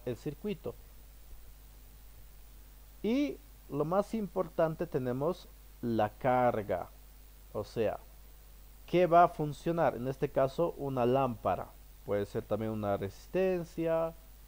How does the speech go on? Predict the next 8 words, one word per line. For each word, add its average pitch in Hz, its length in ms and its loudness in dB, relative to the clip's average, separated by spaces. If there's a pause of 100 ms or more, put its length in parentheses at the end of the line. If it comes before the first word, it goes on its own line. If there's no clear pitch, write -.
(440)
un 107 220 -2
capacitor, 175 1160 2 (1400)
o 113 80 2
algún 143 300 2
dispositivo 120 680 -2
eléctrico - 520 -4 (520)
o 107 80 -4
electrónico. 104 680 -4